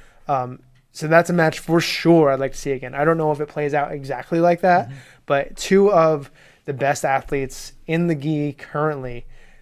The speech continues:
Speaker 1: those two guys need to face each other, especially because Mika's last I B J J F Worlds campa-, campaign was at lightweight.
Speaker 2: Yep.
Speaker 1: Um, Tynan has made it pretty clear that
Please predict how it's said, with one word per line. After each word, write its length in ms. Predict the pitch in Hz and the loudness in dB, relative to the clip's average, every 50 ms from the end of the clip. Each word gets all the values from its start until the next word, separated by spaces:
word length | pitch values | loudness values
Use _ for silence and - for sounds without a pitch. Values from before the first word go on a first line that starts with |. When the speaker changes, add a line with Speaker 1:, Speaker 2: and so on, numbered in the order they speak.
| _ _ | _ _
Speaker 1:
those 180 | - 156 165 156 | 0 2 2 2
two 80 | - 175 | 2 2
guys 220 | 151 143 - 120 | 2 2 2 -2
need 160 | 131 131 127 | -6 -8 -10
to 40 | 123 | -10
face 200 | - - 131 123 | -8 -8 -8 -8
each 140 | 123 123 - | -8 -6 -6
other, 140 | 139 131 131 | -6 -4 -6
especially 340 | 135 - 196 180 - 170 156 | 0 2 2 2 2 -2 -4
because 280 | 151 139 143 - - _ - | -4 -6 -8 -10 -14 _ -16
Mika's 640 | 196 147 151 151 143 160 143 135 131 - - - _ - | -8 -6 -6 0 0 0 0 0 -4 -10 -16 -20 _ -4
last 460 | - 139 139 156 156 - - - - - - | -2 2 2 2 2 0 -4 -12 -18 -6 -2
I 80 | 139 147 | -2 -2
B 80 | 147 | -2
J 60 | 139 131 | -2 -4
J 80 | 147 | -6
F 60 | 139 | -6
Worlds 240 | 127 131 123 131 - | -4 -6 -8 -8 -6
campa-, 360 | - 151 139 - 156 151 - | -8 -10 -8 -8 -10 -12 -12
campaign 560 | - - - 147 143 135 - 143 139 147 170 180 - - - - _ - - _ _ _ _ _ _ _ _ _ | -14 -6 -4 -4 -4 -2 -4 -6 -4 -4 -6 -8 -12 -18 -20 -20 _ -20 -20 _ _ _ _ _ _ _ _ _
was 240 | 151 143 151 143 | -4 -4 -2 -2
at 100 | 139 139 | -2 -4
lightweight. 520 | 135 131 131 127 - - 147 147 151 - - _ _ _ - _ - | -4 -4 -6 -6 -4 -2 0 0 0 -2 -6 _ _ _ -20 _ -14
Speaker 2:
Yep. 160 | 101 90 87 - _ _ _ _ - | -14 -14 -14 -18 _ _ _ _ -8
Speaker 1:
Um, 400 | 170 156 131 127 127 123 120 120 - - - _ _ _ _ _ _ _ _ _ _ - | -6 -4 -4 -4 -6 -8 -12 -16 -20 -20 -20 _ _ _ _ _ _ _ _ _ _ -20
Tynan 420 | - - - 160 175 185 185 180 156 | -12 -6 -2 0 2 2 2 0 0
has 220 | 139 156 156 - | 0 0 -2 0
made 180 | 151 147 147 143 | 0 -2 -2 -2
it 60 | 151 | -2
pretty 200 | - - 185 220 | -2 0 0 0
clear 320 | - - - 175 175 180 175 | 0 2 2 4 4 4 4
that 180 | 151 143 139 | 4 2 0